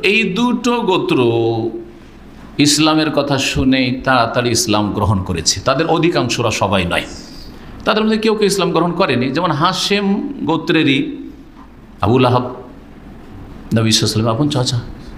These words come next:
সে কট্টর দুশমন ছিল, হ্যাঁ, বড় একজন শত্রু ছিল, যার ক্ষেত্রে আল্লাহ কোরআনের আয়াত নাজিল করেছেন, কিয়ামত পর্যন্ত তেলাওয়াত হবে, আর তার ওপর অভিশাপ হইতো, "তাব্বাত ইয়াদা আবি লাহাব",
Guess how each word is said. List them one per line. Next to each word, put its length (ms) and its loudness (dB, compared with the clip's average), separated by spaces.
সে 180 2
কট্টর 400 0
দুশমন 420 2
ছিল, 280 0
হ্যাঁ, 220 2
বড় 340 4
একজন 240 0
শত্রু 400 2
ছিল, 280 0
যার 280 2
ক্ষেত্রে 260 -2
আল্লাহ 280 2
কোরআনের 320 2
আয়াত 480 2
নাজিল 320 2
করেছেন, 360 0
কিয়ামত 380 0
পর্যন্ত 360 -2
তেলাওয়াত 460 2
হবে, 220 0
আর 120 4
তার 160 2
ওপর 260 0
অভিশাপ 500 0
হইতো, 140 -4
"তাব্বাত 540 -4
ইয়াদা 280 2
আবি 240 2
লাহাব", 380 2